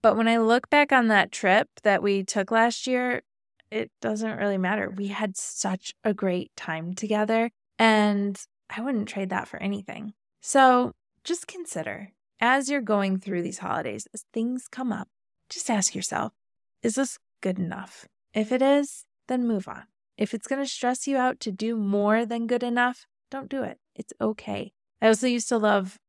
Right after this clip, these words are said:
baking all the Christmas cookies, and I'd put together these, like, platters of cookies and give 'em to the neighbors, and I'd make these caramels and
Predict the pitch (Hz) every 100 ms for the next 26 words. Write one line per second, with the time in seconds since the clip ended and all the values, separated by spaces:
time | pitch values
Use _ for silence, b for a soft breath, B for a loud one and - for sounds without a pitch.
0 | _ 202 190 196 190 185 190 - - 202
1 | 202 196 190 190 175 180 - 175 175 -
2 | 170 165 165 190 185 185 185 220 - 214
3 | 208 202 196 185 190 175 - _ _ _
4 | - 233 226 220 202 185 196 185 214 190
5 | 180 180 180 202 190 240 240 240 254 254
6 | 214 190 185 185 190 202 190 214 196 _
7 | _ - - 226 240 262 247 214 202 185
8 | 170 185 180 180